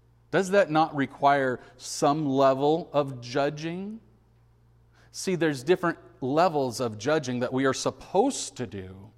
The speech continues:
This, judging somebody's eternal destination,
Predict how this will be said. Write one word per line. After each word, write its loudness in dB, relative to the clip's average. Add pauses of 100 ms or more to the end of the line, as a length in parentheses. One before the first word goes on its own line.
(520)
This, 4 (220)
judging 4
somebody's 0
eternal -2
destination, 0